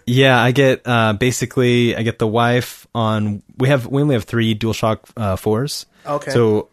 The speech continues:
Speaker 1: my wife, son, daughter, all with DualShocks, and then I use the Vita to remote
Speaker 2: Oh,
Speaker 1: play as a
Speaker 2: nice.
Speaker 1: four-,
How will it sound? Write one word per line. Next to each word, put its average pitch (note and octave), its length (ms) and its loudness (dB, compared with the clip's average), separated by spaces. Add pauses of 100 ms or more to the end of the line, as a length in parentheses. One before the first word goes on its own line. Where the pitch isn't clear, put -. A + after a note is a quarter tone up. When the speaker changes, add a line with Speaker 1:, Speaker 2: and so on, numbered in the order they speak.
(260)
Speaker 1:
my G#2+ 200 -6
wife, A2+ 500 -2
son, A2 520 -4
daughter, G2 520 -2 (100)
all A2 340 2
with G2+ 180 -4
DualShocks, G#2+ 520 -2
and G#2 160 -4
then G#2 80 0
I G#2 100 0
use A2 280 0
the G2+ 80 -4
Vita G#2 400 0
to G2 340 -2
remote G2 360 0
Speaker 2:
Oh, C3+ 40 2
Speaker 1:
play F#2+ 200 0
as - 220 0
a - 20 2
Speaker 2:
nice. G#2 160 -2
Speaker 1:
four-, A2+ 100 0